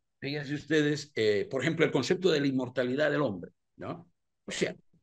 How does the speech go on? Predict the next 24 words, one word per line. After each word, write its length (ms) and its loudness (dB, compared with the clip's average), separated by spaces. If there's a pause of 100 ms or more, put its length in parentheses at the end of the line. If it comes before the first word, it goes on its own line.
(540)
hoy, 280 6
digamos, 360 4
la, 260 -6
hay 160 -4
muchísima 540 2
gente 540 0
puede 200 2
vivir 320 2
tranquila 560 2
pensando 420 -2
de 160 -4
que 280 -8 (340)
el 80 -6
día 120 -4
en 40 -8
que 100 -6
se 120 0
muera 280 2
todo 200 -2
se 100 -4
acaba, 540 4 (240)
¿no? 360 -4 (1080)
Pero, 600 2 (340)
pero 580 2